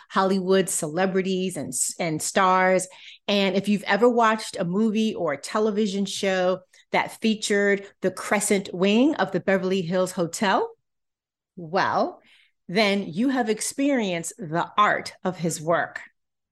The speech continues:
However, because of segregation, his daughter reminds us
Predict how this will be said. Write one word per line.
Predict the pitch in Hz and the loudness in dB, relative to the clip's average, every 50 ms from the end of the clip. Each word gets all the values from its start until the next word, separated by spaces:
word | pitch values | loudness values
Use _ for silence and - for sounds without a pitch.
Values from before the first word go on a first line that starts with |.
| _ _ _ _ _ _ _ _ | _ _ _ _ _ _ _ _
However, | - 208 214 233 294 359 277 170 170 160 180 240 269 262 - _ _ _ _ - - - _ | 2 4 6 8 8 6 6 6 4 2 2 2 0 -2 -6 _ _ _ _ -20 -20 -16 _
because | - 226 226 269 262 262 | -2 2 4 6 6 6
of | 285 277 | 4 2
segregation, | - 254 247 247 254 226 247 311 349 349 339 - - 185 185 214 240 240 _ _ _ _ _ _ _ _ _ _ _ | 2 2 4 4 2 2 2 2 2 2 0 0 -6 -6 -4 -6 -6 -8 _ _ _ _ _ _ _ _ _ _ _
his | - 254 226 202 196 180 | 2 2 4 4 0 -2
daughter | 175 180 220 233 269 285 302 285 262 247 233 | 0 2 4 4 6 6 6 6 6 6 4
reminds | - 180 202 202 190 180 175 180 185 208 220 254 269 262 233 175 | 4 2 2 2 2 2 2 0 2 2 2 4 4 2 2 2
us | 185 170 151 170 - | 0 0 0 -2 -4